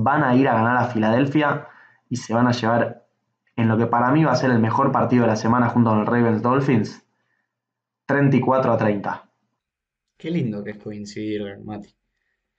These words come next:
Speaker 2: De acuerdo con todo lo que dijiste, de acuerdo con todo el, el análisis, y te voy a explicar por qué me voy con Vikings. Simplemente porque hicieron un partido perfecto en los sesenta minutos,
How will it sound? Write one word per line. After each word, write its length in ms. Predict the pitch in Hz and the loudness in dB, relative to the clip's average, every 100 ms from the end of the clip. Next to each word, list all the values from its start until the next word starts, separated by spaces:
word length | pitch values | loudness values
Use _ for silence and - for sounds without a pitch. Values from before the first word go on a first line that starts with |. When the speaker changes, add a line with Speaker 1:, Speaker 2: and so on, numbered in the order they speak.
| _ _ _ _ _ _ _ _ _ _ - | _ _ _ _ _ _ _ _ _ _ -8
Speaker 2:
De 120 | 123 | -6
acuerdo 320 | 123 170 151 | 0 2 4
con 160 | 135 131 | 2 2
todo 160 | 143 | 2
lo 120 | 131 117 | 2 0
que 80 | |
dijiste, 360 | 123 123 156 135 | -4 -4 -4 -2
de 60 | 117 | -2
acuerdo 300 | 123 127 113 | 0 -2 0
con 180 | 110 | -4
todo 160 | 113 127 | 0 0
el, 460 | 113 104 104 101 - | 0 -2 -6 -8 -12
el 160 | 117 | -8
análisis, 720 | 113 123 147 165 165 170 - _ _ _ _ _ | -4 -2 -2 -2 -4 -8 -8 _ _ _ _ _
y 320 | - 139 139 135 | -8 -4 -4 2
te 80 | |
voy 120 | 160 185 | 4 4
a 20 | |
explicar 320 | 175 156 151 | 2 -2 0
por 100 | 143 | -2
qué 80 | 143 | -2
me 80 | 143 | -2
voy 160 | 143 | -4
con 220 | 135 123 | -4 -4
Vikings. 560 | 113 104 104 101 - _ _ _ _ _ _ _ _ | -4 -4 -10 -18 -20 _ _ _ _ _ _ _ _
Simplemente 600 | - 185 180 151 151 165 | -6 -4 0 -2 -2 -4
porque 200 | 131 117 | -4 -4
hicieron 260 | 120 139 139 | -4 -4 -4
un 100 | 131 | -6
partido 480 | 117 127 135 127 - - | -6 -2 -2 -2 -6 -10
perfecto 420 | 127 - 143 135 | -8 -8 -8 -8
en 60 | |
los 100 | 117 | -8
sesenta 340 | 120 135 131 123 | -10 -8 -6 -4
minutos, 480 | 131 147 156 - | -6 -6 -8 -10